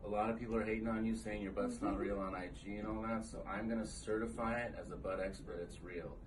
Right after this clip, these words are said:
Speaker 1: I know it's real for multiple reasons. First of all, her age. She's never had kids. And if you look right here, her buttock has a lot of firmness to it. It has good volume. I don't see any skin changes. It means she's had anything artificial injected. I don't see any little incisions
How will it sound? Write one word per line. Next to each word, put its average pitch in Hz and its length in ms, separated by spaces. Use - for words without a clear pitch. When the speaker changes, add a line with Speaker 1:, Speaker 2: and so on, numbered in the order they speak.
Speaker 1:
I 90 100
know 107 240
it's 120 200
real 117 220
for 113 140
multiple 107 560
reasons. 101 400
First - 280
of 107 80
all, 104 200
her 87 220
age. 107 460
She's 95 140
never 104 240
had 120 280
kids. 104 420
And 190 100
if 196 140
you 202 100
look 226 280
right 240 180
here, 131 460
her 104 100
buttock 107 380
has 101 160
a 101 40
lot 98 240
of 95 80
firmness 117 540
to 127 140
it. 127 280
It 92 100
has 92 220
good 87 280
volume. 127 640
I 95 100
don't 110 180
see - 180
any 123 180
skin 131 420
changes. 127 640
It 104 100
means 113 240
she's 110 180
had 107 200
anything 117 360
artificial 113 600
injected. 117 640
I 92 140
don't 104 160
see 104 220
any 120 300
little 117 300
incisions 113 760